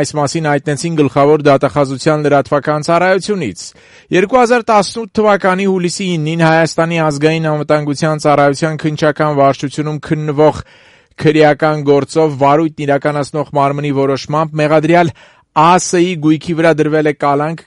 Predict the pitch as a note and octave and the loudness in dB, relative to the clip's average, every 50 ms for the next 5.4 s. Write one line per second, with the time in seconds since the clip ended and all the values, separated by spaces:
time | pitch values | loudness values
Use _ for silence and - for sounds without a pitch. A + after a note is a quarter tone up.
0 | - - E3 D3+ D#3+ D#3 D#3 D3+ C#3+ - D#3 D#3+ E3 D#3+ C#3 D3 D3 C#3+ D3 - | -6 -4 -2 0 2 2 2 2 0 0 -2 -2 -2 -2 0 0 0 0 0 -2
1 | E3 D#3 C#3+ - C#3+ D3 D3 D3 D3 D3 D3 D#3 D3+ - - D#3 C#3+ C#3+ D3 C#3 | -4 -4 -4 -4 -4 -2 0 2 2 2 2 0 -2 -2 0 0 0 0 0 0
2 | - D3+ D3 - - D#3+ D3 C#3+ C3 - D3 D3 C#3 B2+ A#2+ B2 C3 C3+ B2 - | 0 0 0 0 0 0 2 2 2 0 -2 0 0 2 2 4 2 2 0 0
3 | E3+ F3 E3 - _ _ _ _ _ - C#3 C#3 D3+ E3+ D#3+ - - G#3+ G3 F3 | 0 0 0 0 _ _ _ _ _ -6 -2 -2 0 0 -2 -4 -4 -2 0 0
4 | E3+ E3 E3 E3 D#3+ D#3+ D#3+ E3 F3+ E3+ D3+ C#3+ D3 D3 D3+ D#3 D#3 D3 D3+ D3+ | 0 0 2 2 4 4 4 2 0 0 0 0 -2 -2 -2 -4 -4 0 0 0
5 | D3 C#3+ C3+ D3 E3 E3 D#3+ | 2 0 0 -2 -4 -4 -2